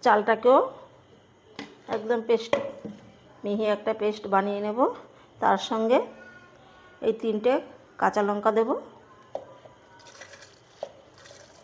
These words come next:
ঝালটা আপনাদের পরিমাণ মতন দিয়ে দেবেন। চালটাকেও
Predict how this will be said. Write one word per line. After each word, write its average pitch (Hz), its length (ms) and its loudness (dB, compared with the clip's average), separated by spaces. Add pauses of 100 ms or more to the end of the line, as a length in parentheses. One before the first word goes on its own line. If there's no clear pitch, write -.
(680)
ঝালটা 208 300 2 (100)
আপনাদের 220 320 -2 (100)
পরিমাণ 214 320 0 (100)
মতন 220 200 -4 (100)
দিয়ে 220 200 6
দেবেন। 247 200 0 (3250)
চালটাকেও 220 520 2